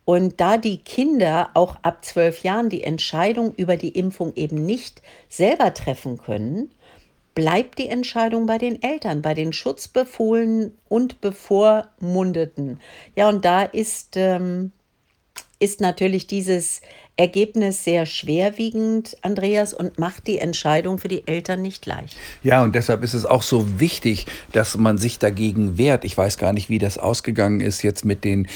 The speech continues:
Speaker 2: Kinderschutzrechten im Grundgesetz. Ist das mittlerweile verabschiedet
Speaker 1: Mhm.
Speaker 2: worden?
Speaker 1: Mhm.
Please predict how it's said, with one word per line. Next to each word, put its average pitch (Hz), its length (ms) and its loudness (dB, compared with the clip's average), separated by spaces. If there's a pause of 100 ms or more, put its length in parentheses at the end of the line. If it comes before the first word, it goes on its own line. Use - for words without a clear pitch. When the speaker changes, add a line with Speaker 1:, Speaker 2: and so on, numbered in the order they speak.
(160)
Speaker 2:
Kinderschutzrechten 107 1120 -2
im 95 140 -2
Grundgesetz. 92 640 -2
Ist - 160 -4
das 98 120 -4
mittlerweile 101 520 -2
verabschiedet 127 560 -4
Speaker 1:
Mhm. - 80 -12
Speaker 2:
worden? 139 340 -4
Speaker 1:
Mhm. 160 140 -10